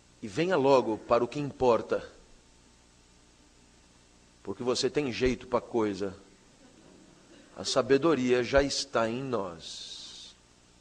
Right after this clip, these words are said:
Convicção grega maiúscula. Então não adianta eu ficar antenado com o mundo. Né? É,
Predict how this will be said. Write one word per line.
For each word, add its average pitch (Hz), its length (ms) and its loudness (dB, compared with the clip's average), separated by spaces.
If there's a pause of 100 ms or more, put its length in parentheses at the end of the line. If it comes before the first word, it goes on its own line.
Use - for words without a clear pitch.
(800)
Convicção 165 680 2
grega 196 420 6
maiúscula. 165 1160 0 (560)
Então 415 340 10
não 466 220 12
adianta 247 1200 10 (1200)
eu 202 680 12
ficar 269 420 10
antenado 247 880 10
com 254 220 8
o 240 60 8
mundo. 214 640 4 (880)
Né? 320 260 12 (1400)
É, 90 260 -4